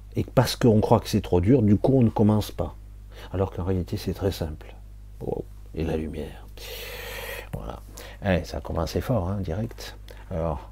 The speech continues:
ok, le son est très bon, tout est ok. Être conscient de l'inconscient. Être conscient qu'on ne pourra pas, de toute façon, accéder à la totalité. Je suis mon propre univers.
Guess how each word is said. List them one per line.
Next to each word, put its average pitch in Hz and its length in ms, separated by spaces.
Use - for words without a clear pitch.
ok, 90 280
le 95 280
son - 220
est 90 80
très - 160
bon, 92 300
tout - 180
est 90 40
ok. 87 280
Être - 280
conscient 127 440
de 113 80
l'inconscient. 92 720
Être - 360
conscient 127 580
qu'on 113 120
ne 107 60
pourra 101 380
pas, - 260
de - 160
toute - 240
façon, - 420
accéder - 720
à 92 80
la 90 100
totalité. - 800
Je 104 240
suis 139 320
mon 98 180
propre - 440
univers. 92 540